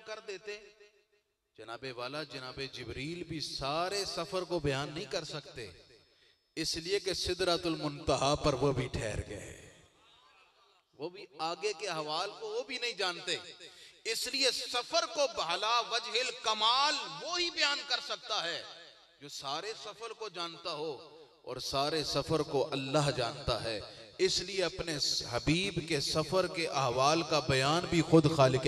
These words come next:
کائنات فرما رہا ہے۔ کوئی سفر کرے تو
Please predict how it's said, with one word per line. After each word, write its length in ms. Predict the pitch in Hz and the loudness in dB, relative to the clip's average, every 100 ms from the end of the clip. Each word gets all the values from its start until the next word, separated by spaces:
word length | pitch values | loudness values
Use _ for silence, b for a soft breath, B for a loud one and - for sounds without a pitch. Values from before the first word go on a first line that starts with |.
| 135 | 6
کائنات 420 | 123 117 113 113 - | 6 6 6 6 6
فرما 320 | 107 98 90 | 4 4 2
رہا 340 | 90 104 60 - | 0 0 0 -2
ہے۔ 180 | - - - - - - - _ _ _ _ _ b b b b b | -6 -10 -14 -18 -20 -20 -20 _ _ _ _ _ b b b b b
کوئی 140 | 175 | -12
سفر 340 | - 185 220 | -10 -10 -12
کرے 340 | 220 190 190 214 | -12 -10 -10 -10
تو 460 | 202 190 190 190 | -12 -18 -16 -18